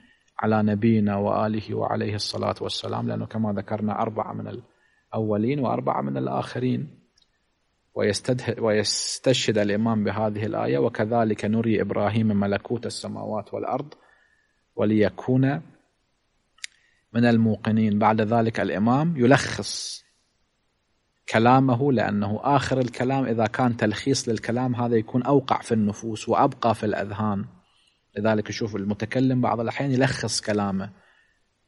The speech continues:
ليش؟ لأنه الخلاصة ستبقى عالقة في أذهان المستمعين. بعد ذلك الإمام يلخص الكلام بهذه العبارة: "وكيف يحمل حملة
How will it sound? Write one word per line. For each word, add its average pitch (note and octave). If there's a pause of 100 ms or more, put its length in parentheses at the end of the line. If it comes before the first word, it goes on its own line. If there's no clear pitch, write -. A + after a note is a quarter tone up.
ليش؟ C3
لأنه G#2+
الخلاصة C#3+ (280)
ستبقى D3+
عالقة D#3
في -
أذهان B2+
المستمعين. A2 (1200)
بعد F#2+
ذلك A#2+
الإمام A2
يلخص B2+
الكلام D#3+
بهذه A#2+
العبارة: G#2
"وكيف C3+ (680)
يحمل A2
حملة A2